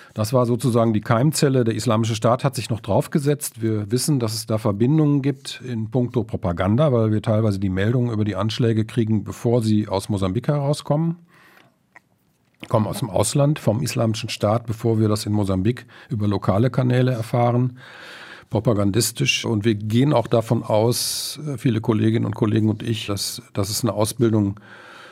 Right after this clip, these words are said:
oder ein Training oder eine Beratung zumindest gibt, strategischer Natur. Finanzierung ist schwierig. Die Staatsanwältin in Maputo sagt, das ist lokal finanziert, zum Teil über Handyüberweisungen.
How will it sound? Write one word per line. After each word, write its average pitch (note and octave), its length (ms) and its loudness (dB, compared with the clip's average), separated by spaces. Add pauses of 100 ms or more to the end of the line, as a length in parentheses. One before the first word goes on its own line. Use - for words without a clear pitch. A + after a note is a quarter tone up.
(140)
oder F#2 160 -8
ein F#2 180 -8
Training A2+ 560 0
oder F#2+ 140 -2
eine G#2+ 200 2
Beratung A2+ 500 2
zumindest G2+ 420 -2
gibt, A2 180 -2
strategischer G#2 600 -2
Natur. F#2+ 520 -12 (800)
Finanzierung D#3+ 640 4
ist C#3 120 -2
schwierig. F#3+ 640 2 (540)
Die C3+ 360 -8
Staatsanwältin A#2 840 2 (120)
in B2+ 280 -4
Maputo B2 440 2
sagt, A2+ 320 0
das G#2+ 160 -4
ist - 200 -8
lokal A#2+ 340 0
finanziert, D3 640 -2
zum A2 140 -4
Teil A2+ 180 -2
über G2+ 140 0
Handyüberweisungen. A#2+ 1040 2